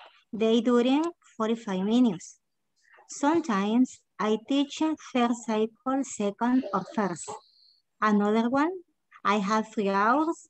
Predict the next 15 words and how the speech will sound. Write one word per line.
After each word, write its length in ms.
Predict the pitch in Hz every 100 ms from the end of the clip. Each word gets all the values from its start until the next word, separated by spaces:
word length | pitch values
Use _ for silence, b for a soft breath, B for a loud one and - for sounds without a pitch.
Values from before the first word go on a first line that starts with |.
| -
and 140 | 220
I 120 | 214 202
work 300 | 202 214 226
in 120 | 226
my 140 | 208 196
computer. 480 | 196 - 208 175 170 _ B B B B B
I 200 | - 220
make 400 | 214 208 214 233 233
activities 720 | 233 - 240 214 175 180 - - _
for 200 | 220 202
the 160 | 202
students 560 | 196 - 269 302 320 311 -
or 280 | 226 214 196 -
do 200 | 233 247
my 280 | 247 214 214